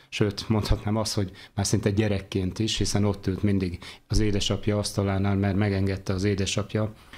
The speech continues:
amikor, ö, politikusokkal tárgyalt, tehát ő ezt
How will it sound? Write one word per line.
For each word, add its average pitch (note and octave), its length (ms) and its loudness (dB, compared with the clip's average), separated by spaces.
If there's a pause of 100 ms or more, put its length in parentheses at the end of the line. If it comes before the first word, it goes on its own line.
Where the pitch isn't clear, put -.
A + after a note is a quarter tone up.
(180)
amikor, G2+ 560 2 (280)
ö, G2+ 400 0 (300)
politikusokkal G2+ 840 -2
tárgyalt, F#2+ 540 -2
tehát G2 260 -2
ő G2+ 80 0
ezt - 320 -4